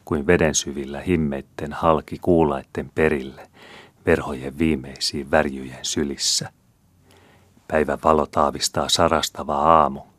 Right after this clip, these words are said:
ja elämät heijastelee lapsen tiedonkin avartuva huomen. Tajusiko Albertkaan, mitä hänen mielensä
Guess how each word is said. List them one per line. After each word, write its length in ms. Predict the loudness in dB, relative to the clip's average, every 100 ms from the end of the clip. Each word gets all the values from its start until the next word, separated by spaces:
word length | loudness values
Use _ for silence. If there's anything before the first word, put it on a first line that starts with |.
| _ -4
ja 120 | 2
elämät 460 | 4 6 4 -2 -2
heijastelee 680 | 0 0 -2 -6 -6 -6 0
lapsen 480 | 0 2 0 -2 -4
tiedonkin 580 | 0 0 -2 -8 -2
avartuva 640 | 2 2 0 -4 -10 -8 -4
huomen. 460 | -2 -2 -4 -12 -18 _ _ _ _ _ -20 -20 -20 _ -8
Tajusiko 480 | -4 -4 -4 0 4
Albertkaan, 640 | 6 6 2 -4 -6 -4
mitä 240 | -4 -2 -2
hänen 240 | 0 0
mielensä 460 | 2 2 2 -2